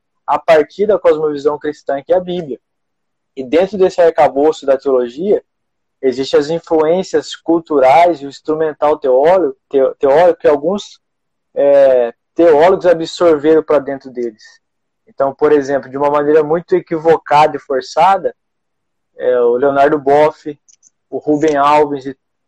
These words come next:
José Comblan e tantos outros teólogos da teologia da libertação, eles leem a Bíblia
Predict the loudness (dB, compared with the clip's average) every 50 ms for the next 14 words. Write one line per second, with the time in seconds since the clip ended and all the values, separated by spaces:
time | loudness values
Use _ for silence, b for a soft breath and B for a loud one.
0 | _ _ -18 -10 -8 -6 -4 -2 -2 -2 -2 -2 -4 -4 -2 -2 -2 -2 -2 -2
1 | 0 -2 -2 -2 0 -2 -2 -2 -2 -4 -2 0 0 0 0 -2 -2 -2 -2 -2
2 | 0 0 2 2 0 0 -2 -4 -4 -4 -4 -4 -4 -4 -4 -4 -8 -8 -8 -6
3 | -6 -2 -2 -2 -2 -2 -4 -8 -4 0 0 0 2 0 -2 -4 -4 -4 -4 -4
4 | -4 -4 -6 -6